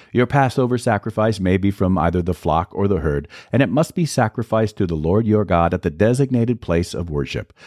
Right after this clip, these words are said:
the place he chooses for his name to be honored.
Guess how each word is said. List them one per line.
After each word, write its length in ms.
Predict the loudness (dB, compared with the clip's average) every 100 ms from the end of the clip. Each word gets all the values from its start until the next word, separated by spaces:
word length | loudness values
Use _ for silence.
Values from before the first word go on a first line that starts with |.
| -6
the 80 | -2
place 260 | 2 0 0
he 180 | -2
chooses 460 | 0 0 0 -2 -6
for 140 | -6
his 260 | 0 0 0
name 240 | -2 -2
to 80 | -6
be 140 | -2 0
honored. 380 | 0 -2 -8